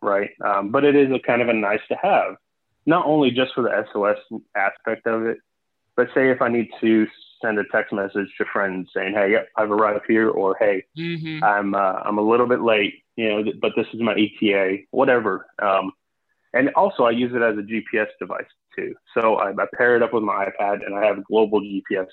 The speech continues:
Speaker 1: anywhere I ha-, I, I have the, the Garmin inReach. So super awesome piece of kit. It's kind of expensive initially, right? It, it is a, uh, expensive piece of kit, but the way I look at it is,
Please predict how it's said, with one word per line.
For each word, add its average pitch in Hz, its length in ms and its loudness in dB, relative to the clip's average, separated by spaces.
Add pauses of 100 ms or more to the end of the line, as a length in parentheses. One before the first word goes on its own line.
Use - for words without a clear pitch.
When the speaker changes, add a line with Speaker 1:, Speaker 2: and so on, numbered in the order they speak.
(120)
Speaker 1:
anywhere 98 360 0
I - 100 -4
ha-, - 300 -2 (500)
I, 113 80 -2
I - 20 0
have 101 240 -2
the, 98 260 -2
the 95 260 -4
Garmin 98 260 0
inReach. 95 320 -6 (120)
So 95 180 0 (920)
super 156 320 2
awesome 120 360 0
piece 117 240 -4
of 107 120 -10
kit. 104 240 0 (380)
It's - 140 -6
kind 170 220 2
of 143 80 0
expensive 104 680 -4
initially, 101 520 -2 (140)
right? 95 220 0
It, 95 340 0
it 104 120 -2
is 107 180 2
a, - 640 -14
uh, 104 240 -4
expensive - 480 -8
piece 101 160 -4
of - 120 -20
kit, - 160 -4
but 101 120 -6
the 113 40 2
way 131 160 4
I 143 40 6
look 117 240 4
at 104 160 4
it 101 100 0
is, 95 180 0